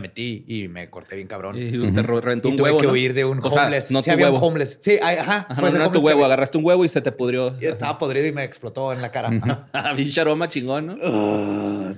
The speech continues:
Speaker 1: no se me ha olvidado, güey.
Speaker 2: Yo me di cuenta que mis papás eran Santa porque mi mamá se disfrazó de Santa y se dejó los aretes, güey.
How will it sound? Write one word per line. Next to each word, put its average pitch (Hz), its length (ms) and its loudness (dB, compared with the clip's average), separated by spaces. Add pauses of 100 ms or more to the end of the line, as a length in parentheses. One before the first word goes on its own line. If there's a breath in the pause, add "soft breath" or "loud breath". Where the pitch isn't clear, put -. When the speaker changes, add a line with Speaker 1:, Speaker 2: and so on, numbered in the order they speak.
(100)
Speaker 1:
no 120 120 -8
se 135 100 -10
me 135 60 -6
ha - 20 -4
olvidado, 123 460 -2
güey. 101 160 -6 (100)
Speaker 2:
Yo 160 120 -2
me 196 80 2
di 208 60 2
cuenta 208 240 0
que 190 560 -2
mis 160 120 -4
papás 143 260 -4
eran 175 180 0
Santa 202 400 -4
porque 165 200 -6
mi 151 40 0
mamá 135 220 -2
se 175 100 -6
disfrazó 143 320 -4
de 139 60 -2
Santa 180 440 -4
y 160 80 -6
se 143 100 -4
dejó 131 200 -2
los 143 160 -2
aretes, 120 400 -4
güey. 113 240 -6